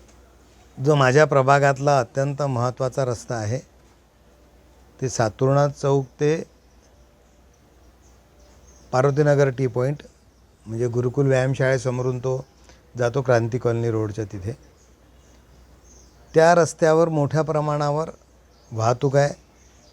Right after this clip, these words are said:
शालेय विद्यार्थी आहेत, त्या भागातले नागरिक आहेत आणि तो रोड जवळजवळ दीडशे कॉलन्यांना जोडणारा आहे.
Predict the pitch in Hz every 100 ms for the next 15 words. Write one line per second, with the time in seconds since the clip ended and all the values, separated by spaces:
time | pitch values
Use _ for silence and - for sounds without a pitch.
0 | _ _ _ _ - - 120 127 135 135
1 | 127 131 127 113 135 123 127 131 - -
2 | _ _ - - _ _ _ - - 131
3 | 120 120 123 120 123 113 110 120 120 117
4 | 120 120 _ _ _ _ _ _ - 127
5 | 135 - 160 185 185 185 156 147 147 135
6 | 120 131 208 _ _ _ _ _ _ _
7 | _ _ _ _ - 131 117 170 175 -
8 | 233 - 170 170 175 170 175 175 190 -
9 | - _ _ _ _ 147 135 139 139 131
10 | 117 95 95